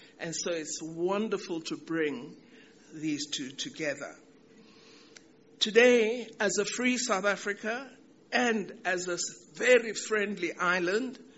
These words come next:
we share common values of democracy. We work together to promote human rights in multilateral fora. We appreciate the value of social justice and try to advance it.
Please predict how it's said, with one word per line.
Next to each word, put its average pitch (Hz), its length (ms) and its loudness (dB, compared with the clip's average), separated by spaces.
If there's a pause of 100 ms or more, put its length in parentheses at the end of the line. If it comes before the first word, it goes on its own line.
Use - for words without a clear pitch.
(340)
we 214 120 -2
share 220 360 6
common 233 420 0
values 196 420 0
of 170 160 -4
democracy. 185 920 -4 (480)
We 214 120 0
work 220 380 6
together 196 520 2
to - 200 -4
promote 190 420 0
human 180 320 -2
rights 202 680 0
in 226 180 4
multilateral 175 840 -2
fora. 190 580 -2 (580)
We 214 140 2
appreciate 247 640 2
the 240 100 2
value 226 400 2
of 214 80 2
social 208 460 4
justice 185 720 -4
and 175 160 -8
try 175 280 -2
to 180 180 -8
advance 156 580 -6
it. - 240 -16